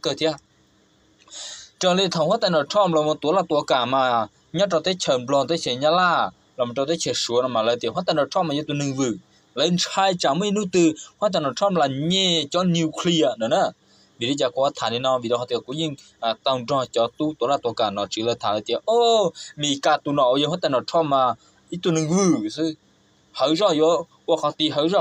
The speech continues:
khỏi, ô khó to, thì chỉ ta lên đó, hóa Donald Trump cũng chừng, và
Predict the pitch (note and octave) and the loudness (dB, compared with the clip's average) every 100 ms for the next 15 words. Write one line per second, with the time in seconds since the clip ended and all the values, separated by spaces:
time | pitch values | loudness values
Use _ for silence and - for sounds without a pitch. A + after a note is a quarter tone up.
0 | C#3 D3 C3+ D3+ - C3+ - D3 C#3+ - | 0 -4 0 0 0 0 4 4 2 -8
1 | _ - G#3 F#3 D3+ C#3+ D3 D3+ B2+ C#3 | _ -4 -2 -2 -2 0 0 0 2 4
2 | F3+ F3+ - - - G#3+ E3 C3 - G3+ | 2 -2 -12 -10 -4 0 2 0 2 0
3 | F3 G#3+ F#3 - C3+ A2+ _ _ - C3 | 0 -2 -4 -2 -2 -4 _ _ 0 4
4 | B2+ A#2 A2 | 6 6 4